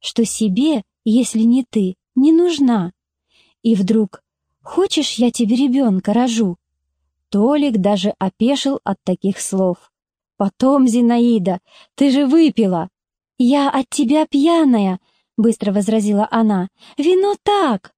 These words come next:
«Вот и хорошо, вот и пойдём!» потянул её Толик, незаметно оглянулся и заметил вдруг Костика. Но Зина ничего не понимала. Она повисла на Толике и твердила своё. «Нет, скажи,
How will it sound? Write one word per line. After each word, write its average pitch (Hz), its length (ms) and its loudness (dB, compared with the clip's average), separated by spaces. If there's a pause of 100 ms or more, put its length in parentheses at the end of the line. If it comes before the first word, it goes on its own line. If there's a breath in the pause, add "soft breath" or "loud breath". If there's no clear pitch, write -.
(360)
«Вот 254 360 0
и 359 60 2
хорошо, 202 720 -2 (320 soft breath)
вот 226 320 2
и 339 100 0
пойдём!» 220 720 2 (400)
потянул 202 420 0
её 196 300 -2 (100)
Толик, 262 440 0
незаметно 214 680 0
оглянулся 226 800 0 (280 loud breath)
и 247 120 0
заметил 320 480 2
вдруг 262 340 0
Костика. 214 720 -2 (300)
Но 240 140 4
Зина 254 280 0
ничего 247 400 0
не 240 140 2
понимала. 233 760 0 (300 soft breath)
Она 254 260 0
повисла 277 480 0
на 240 200 0
Толике 285 560 0
и 214 180 -4
твердила 208 600 0
своё. 185 580 -2 (380 loud breath)
«Нет, 330 340 4
скажи, 330 640 0